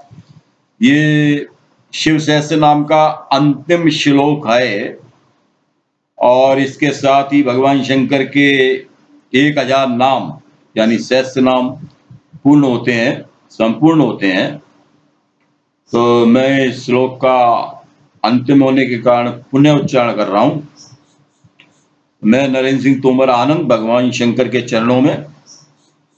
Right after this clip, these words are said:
इस श्लोक को समर्पित कर रहा हूं। इसी श्लोक में एक फूल कम पड़ गया था कमल का,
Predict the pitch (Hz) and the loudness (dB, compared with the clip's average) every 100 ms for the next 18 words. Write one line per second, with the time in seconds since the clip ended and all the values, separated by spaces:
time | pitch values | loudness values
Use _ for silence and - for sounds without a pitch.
0 | _ _ - 110 - 120 117 - 107 117 | _ _ -4 -4 0 0 0 -4 -4 0
1 | 120 117 117 - 147 151 104 - _ _ | 0 -2 -4 -4 -4 -4 -10 -14 _ _
2 | _ _ _ _ _ _ _ _ _ _ | _ _ _ _ _ _ _ _ _ _
3 | 139 135 196 180 170 170 170 170 170 170 | -2 0 0 0 2 2 0 0 2 2
4 | 165 - 147 156 151 147 131 135 123 127 | 0 -2 2 2 2 -2 -2 -2 0 0
5 | 131 143 170 175 - _ _ _ - 120 | 0 0 0 -2 -12 _ _ _ -4 0
6 | 127 127 139 151 156 - | 0 0 0 0 -2 -8